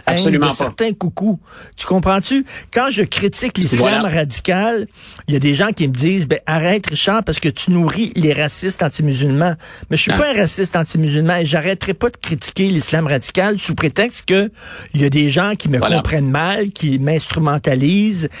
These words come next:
Speaker 1: et cetera. À un moment donné, est-ce qu'il est complotiste ou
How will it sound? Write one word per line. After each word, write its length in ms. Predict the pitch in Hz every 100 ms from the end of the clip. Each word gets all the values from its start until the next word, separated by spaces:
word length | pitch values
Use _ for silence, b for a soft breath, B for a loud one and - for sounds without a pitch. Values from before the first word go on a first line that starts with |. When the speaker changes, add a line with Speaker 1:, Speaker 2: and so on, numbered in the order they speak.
| B
Speaker 1:
et 60 | -
cetera. 460 | - 139 175 165 233 - B B B
À 40 |
un 20 | 147
moment 260 | 175 208
donné, 440 | 196 190 233 - - B B
est-ce 260 | 147 - -
qu'il 300 | - 165 165
est 100 | 240
complotiste 960 | - 180 175 160 - 240 277 - - -
ou 400 | 175 196 196 -